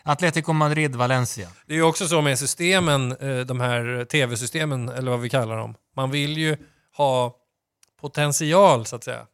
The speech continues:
Speaker 1: Mm.
Speaker 2: inför nionde matchen.
Speaker 1: Mm.
Speaker 2: För att sitta här nu med, eh, spik etta och, ja, nu blir det väl under utgångstecken, kan jag tänka mig, på det här. Eller det blir favorit.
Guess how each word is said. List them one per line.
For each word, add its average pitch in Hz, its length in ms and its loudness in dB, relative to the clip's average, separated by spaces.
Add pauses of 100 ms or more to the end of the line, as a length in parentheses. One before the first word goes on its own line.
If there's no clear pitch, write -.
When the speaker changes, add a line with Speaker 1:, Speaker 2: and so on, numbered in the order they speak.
Speaker 1:
Mm. 104 200 -10
Speaker 2:
inför 123 400 -10
nionde 123 400 -8
matchen. 110 340 -16 (200)
Speaker 1:
Mm. 90 300 -16
Speaker 2:
För - 80 -6
att 143 120 -2
sitta 165 280 -4
här 147 200 0
nu 113 180 -8
med, 117 140 -8
eh, 113 60 -12 (680)
spik 135 580 -8
etta 139 500 -6
och, - 440 -12 (520)
ja, 127 100 -16
nu 113 80 -16
blir 127 160 -6
det 131 60 -4
väl 123 100 -8
under 143 400 -2
utgångstecken, 117 800 -12 (100)
kan 135 100 -6
jag 120 80 -4
tänka 113 240 -6
mig, 113 140 -12
på 123 140 -14
det 117 80 -8
här. 117 180 -12 (200)
Eller 139 200 -4
det 127 220 -10
blir 135 120 -4
favorit. 131 580 -4